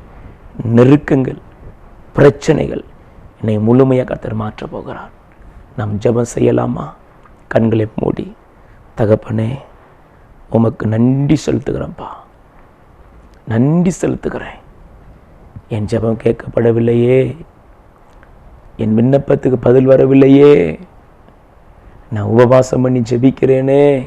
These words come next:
எனக்கு ஒரு அற்புதம் செய்ய நடக்கலையே." என்று கலங்கி கொண்டிருக்கிற பிள்ளைகளே, கலங்கி கொண்டிருக்கிறாங்க, இருக்கிறீங்களா?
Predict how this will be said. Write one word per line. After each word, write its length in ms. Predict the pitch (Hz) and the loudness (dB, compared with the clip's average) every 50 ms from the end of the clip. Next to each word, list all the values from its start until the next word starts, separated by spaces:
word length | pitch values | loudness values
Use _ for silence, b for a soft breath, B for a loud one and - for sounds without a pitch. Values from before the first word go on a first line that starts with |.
| 160 - - - - - - - - - - - - - - - - - - - - | -12 -18 -20 -20 -20 -20 -20 -20 -20 -20 -20 -20 -20 -20 -20 -20 -20 -20 -20 -12 -8
எனக்கு 280 | 117 113 117 117 - | -4 -4 -2 0 2
ஒரு 100 | 123 120 | 2 2
அற்புதம் 480 | 117 - - - 151 143 139 143 135 131 | 2 0 0 2 2 4 4 2 2 0
செய்ய 320 | - - - - - 139 | -4 -4 -2 -2 0 0
நடக்கலையே." 640 | 131 127 135 139 - 147 143 143 151 156 156 165 175 175 180 160 135 127 - - - - - - - - - - - - - - - - - - - | 2 2 2 0 0 2 4 4 6 6 6 6 6 6 6 4 4 0 -4 -12 -20 -20 -20 -20 -20 -20 -20 -20 -20 -20 -20 -20 -20 -20 -20 -14 -10
என்று 240 | - 101 104 107 107 | -8 -6 -6 -6 -6
கலங்கி 380 | - - 110 113 123 131 123 123 | -6 -4 -2 0 0 0 0 0
கொண்டிருக்கிற 520 | - - 131 127 117 127 - - - 127 127 120 | 0 0 0 2 2 0 0 0 0 0 0 0
பிள்ளைகளே, 600 | - - - 131 131 131 123 135 139 143 151 160 160 156 135 123 - - - - - - - - b b b b b b b b _ - | -2 -4 -2 -2 0 2 2 2 4 4 6 6 4 4 2 -2 -6 -12 -16 -20 -20 -20 -20 -20 b b b b b b b b _ -8
கலங்கி 300 | - 113 113 120 127 127 | -4 -2 0 0 0 0
கொண்டிருக்கிறாங்க, 640 | - - 135 135 123 139 - - 139 135 131 135 - - | 2 2 2 4 2 0 0 0 0 0 0 0 -2 -2
இருக்கிறீங்களா? 640 | 151 139 131 - 156 147 139 131 127 127 127 135 | -2 0 0 0 0 0 0 0 0 0 0 0